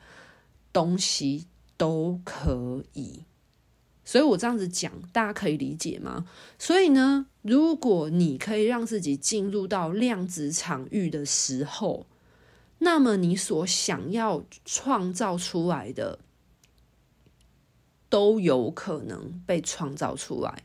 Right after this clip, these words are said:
因为你就不会受限于你今天的资源，而是你进入到量子场域的时候，你拥有无限的碳、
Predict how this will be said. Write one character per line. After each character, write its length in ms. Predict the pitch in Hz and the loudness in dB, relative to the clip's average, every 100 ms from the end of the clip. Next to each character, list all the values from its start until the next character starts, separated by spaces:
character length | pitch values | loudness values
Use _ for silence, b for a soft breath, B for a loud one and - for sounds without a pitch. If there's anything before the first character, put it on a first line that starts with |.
| B B B - | B B B 0
因 280 | 247 254 | 2 4
为 260 | 269 247 165 | 4 4 2
你 200 | 165 170 | 0 0
就 120 | 196 | 0
不 200 | 202 165 | -2 -2
会 180 | 170 190 | -2 -2
受 260 | 180 190 170 | -2 0 0
限 360 | - 175 160 | 0 0 0
于 320 | 131 139 139 - | 0 0 0 0
你 220 | 175 151 | -2 0
今 200 | 139 160 | 0 -2
天 200 | 170 160 | 0 0
的 120 | 147 | -2
资 400 | 139 - 139 135 | -2 -4 -2 0
源， 360 | 143 143 - - | 0 -2 -4 -4
而 160 | 175 | -2
是 140 | 180 262 | 0 2
你 120 | 202 | 0
进 240 | 139 208 | 0 0
入 140 | 196 190 | 2 0
到 160 | 185 | 0
量 180 | 175 175 | 0 0
子 160 | 151 135 | -2 -4
场 300 | 127 135 104 | -6 -6 -2
域 80 | 165 | -2
的 80 | |
时 160 | 147 - | -2 -4
候， 220 | 151 156 B B _ | -2 -2 B B _
你 180 | 180 | 4
拥 240 | 175 214 220 | 6 4 4
有 220 | 170 127 - | 0 -2 -2
无 220 | 156 151 | 0 0
限 300 | - 214 175 | 2 0 0
的 100 | 139 | -4
碳、 440 | - - 208 143 | -6 -4 -2 -2